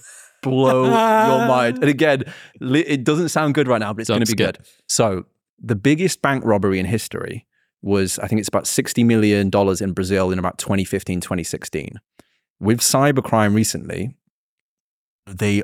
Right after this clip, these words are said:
Speaker 1: almost hacked one billion dollars from the Bangladeshi bank using the swift system,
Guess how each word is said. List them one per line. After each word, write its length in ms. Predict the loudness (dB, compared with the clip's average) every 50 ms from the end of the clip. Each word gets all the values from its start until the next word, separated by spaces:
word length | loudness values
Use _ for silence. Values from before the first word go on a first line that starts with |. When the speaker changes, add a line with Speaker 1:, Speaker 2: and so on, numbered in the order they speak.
| -2 _ 0
Speaker 1:
almost 720 | 2 2 4 4 4 2 2 0 -4 -8 -10 -10 -12 -12
hacked 600 | -12 -8 -6 -4 -4 -4 -6 _ -16 -16 -16 -16 -16 _ _ _ _ _ _ _
one 480 | -8 -4 0 0 2 2 2 2 2 0 0 _
billion 480 | 0 0 2 2 2 4 4 4 4 4
dollars 640 | 4 2 2 0 -2 -6 -10 -10 -10 -10 -10 -12 -14 _ _ _ _ _
from 180 | -6 -2 0 0
the 80 | 0 0
Bangladeshi 600 | 0 2 2 2 2 2 2 0 0 -2 -2 -2
bank 440 | 0 0 -2 -2 -6 -8 -12 -10 -6 -2
using 260 | -2 -2 0 0 0
the 80 | 0
swift 300 | 0 0 0 0 0 -2
system, 440 | -2 -4 -4 -6 -6 -8 -8 -10 -12